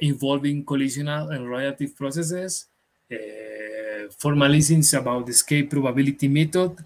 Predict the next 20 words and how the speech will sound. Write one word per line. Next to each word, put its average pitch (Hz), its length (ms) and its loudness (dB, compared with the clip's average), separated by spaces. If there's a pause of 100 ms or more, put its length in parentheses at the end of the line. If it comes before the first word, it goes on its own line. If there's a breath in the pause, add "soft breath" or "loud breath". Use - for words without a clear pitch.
optical 123 460 -2
depth, 170 440 0 (600 soft breath)
uh, 131 40 -2 (340)
spectroscopy 160 880 2
and 151 100 4
collision 151 420 4
level 160 200 4
data 165 540 4 (260)
are 175 180 6
required. 143 560 0 (260)
And 123 380 -4 (960)
these 143 220 4
cases 143 440 2
require, 131 680 -2
uh, 120 320 0
calculations 143 1080 0
and 123 220 -8
in 117 140 -8
some 135 240 -4
cases 127 520 -4